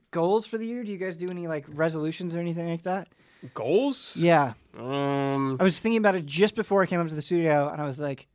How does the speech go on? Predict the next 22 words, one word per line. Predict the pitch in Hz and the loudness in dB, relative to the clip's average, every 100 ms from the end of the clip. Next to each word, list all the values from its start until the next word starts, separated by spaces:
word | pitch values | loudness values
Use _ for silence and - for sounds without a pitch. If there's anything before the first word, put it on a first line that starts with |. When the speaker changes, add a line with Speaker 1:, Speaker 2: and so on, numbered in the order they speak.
| _ | _
Speaker 1:
"I | 156 170 | 0 4
don't | 165 151 | 4 2
even | 135 127 | -2 -2
have | 135 131 135 | -2 -4 -4
any | 131 | -6
resolutions. | 127 123 127 123 123 135 131 - - _ | -6 -8 -8 -12 -12 -12 -14 -18 -20 _
I | 165 | -4
guess | 156 175 180 | -2 0 2
I | |
wanna | 165 160 147 | 2 2 0
read | 139 156 165 135 | 0 0 0 -2
more." | 123 123 | -4 -2
Speaker 2:
I | 147 | 0
don't | 262 294 | 0 0
think | 180 175 | -2 -2
about | 120 | -6
resolutions | 110 117 117 117 - 117 | -6 -10 -12 -12 -14 -12
that | 120 113 | -10 -8
much. | 113 - - _ _ _ _ | -10 -12 -18 _ _ _ _
Work | 147 170 147 | 2 2 4
out | 165 185 | 2 2
more? | 226 240 | 2 4